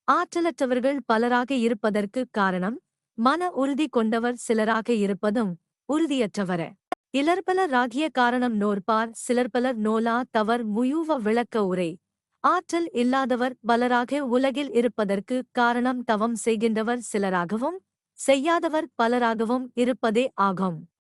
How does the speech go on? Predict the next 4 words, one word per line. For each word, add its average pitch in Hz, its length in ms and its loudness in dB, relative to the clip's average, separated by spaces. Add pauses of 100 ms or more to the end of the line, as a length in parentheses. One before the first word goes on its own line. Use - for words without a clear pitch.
(580)
சாலமன் 359 720 0 (100)
பாப்பையா 294 500 2
விளக்க 240 480 0
உரை. 185 340 -2